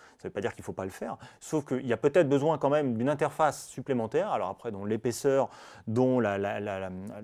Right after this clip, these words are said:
la répartition, euh, sera adaptée selon la motricité, la forme et la, le degré de, le niveau du, du pratiquant. Mais il faudra quand même une chaussure. Après, courir pieds nus ou en minimalisme sur un, un sol meuble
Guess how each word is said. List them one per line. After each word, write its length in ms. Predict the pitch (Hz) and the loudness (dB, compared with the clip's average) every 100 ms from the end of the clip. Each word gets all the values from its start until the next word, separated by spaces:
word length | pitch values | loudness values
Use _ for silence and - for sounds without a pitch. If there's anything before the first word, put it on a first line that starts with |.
| - - | -14 -8
la 140 | 107 | -4
répartition, 800 | 101 120 131 - 123 - 139 117 | -2 0 0 -2 -6 -2 -2 -2
euh, 80 | 95 - - | -4 -10 -14
sera 260 | - 131 123 | -2 2 4
adaptée 380 | 123 120 139 | 4 2 0
selon 380 | 127 120 113 120 | -2 -2 -2 -2
la 120 | 101 | -2
motricité, 640 | 98 104 110 - 107 131 139 | -4 -4 -6 -8 -4 2 2
la 140 | 117 | 2
forme 340 | 98 127 127 101 | 0 2 2 2
et 20 | |
la, 140 | 92 | -6
le 140 | 92 95 | -6 -2
degré 360 | 117 117 131 | 0 2 2
de, 100 | 120 107 98 | 2 0 -2
le 80 | 104 | -2
niveau 240 | 110 117 120 | -2 -2 -2
du, 180 | 104 | -4
du 120 | 98 95 | -6 -8
pratiquant. 440 | 95 - 104 185 - - - - - | -10 -10 -8 -8 -10 -20 -20 -14 -2
Mais 120 | 117 | 0
il 40 | |
faudra 200 | 135 120 | 2 0
quand 100 | 127 | 0
même 80 | 131 | -2
une 60 | 120 | -2
chaussure. 360 | 135 - 113 - | -4 -2 -4 0
Après, 340 | 120 - 175 | 0 2 2
courir 460 | - 170 180 123 - - _ - | 4 6 6 6 0 -16 _ -6
pieds 180 | 160 165 | 0 2
nus 140 | 170 | 4
ou 80 | 139 | 4
en 80 | 123 | 4
minimalisme 680 | 151 170 160 160 147 113 | 4 4 2 2 -4 -8
sur 480 | 107 - 175 170 123 | -10 -2 4 6 6
un, 300 | 110 113 117 | 2 2 0
un 180 | 127 113 | -2 -4
sol 300 | 110 135 113 | 0 2 2
meuble 460 | 110 135 143 131 | 2 4 4 4